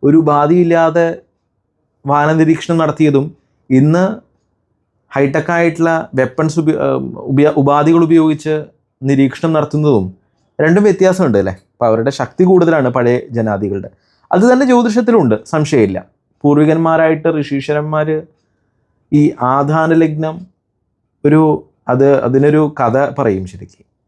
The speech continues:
അപ്പോൾ നമ്മുടെ ഗുരുക്കന്മാരും നമ്മുടെ പിത-, അച്ഛനൊക്കെ പറഞ്ഞു തന്നൊരു കഥയുണ്ട്. അതായത്, ആം, ഇപ്പോൾ ഒരു, ഒരു സ്ത്രീ കൺസീവായി ഗർഭിണിയായി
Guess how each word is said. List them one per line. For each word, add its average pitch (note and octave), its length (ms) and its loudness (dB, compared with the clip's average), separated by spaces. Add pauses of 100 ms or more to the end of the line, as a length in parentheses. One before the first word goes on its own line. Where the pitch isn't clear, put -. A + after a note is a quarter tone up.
(180)
അപ്പോൾ G2 200 -12 (120)
നമ്മുടെ G2 260 -2 (220)
ഗുരുക്കന്മാരും G#2 600 2 (180)
നമ്മുടെ G#2 260 -4 (200)
പിത-, A2 240 -2 (340)
അച്ഛനൊക്കെ A2 440 -2
പറഞ്ഞു A2 220 2
തന്നൊരു A2+ 320 0
കഥയുണ്ട്. G2+ 360 0
അതായത്, G#2+ 320 2 (2500)
ആം, G2+ 280 0 (1040)
ഇപ്പോൾ - 180 -2
ഒരു, A2+ 120 4 (300)
ഒരു A#2+ 180 2
സ്ത്രീ B2 200 2 (180)
കൺസീവായി A#2 560 0 (500)
ഗർഭിണിയായി A#2 580 2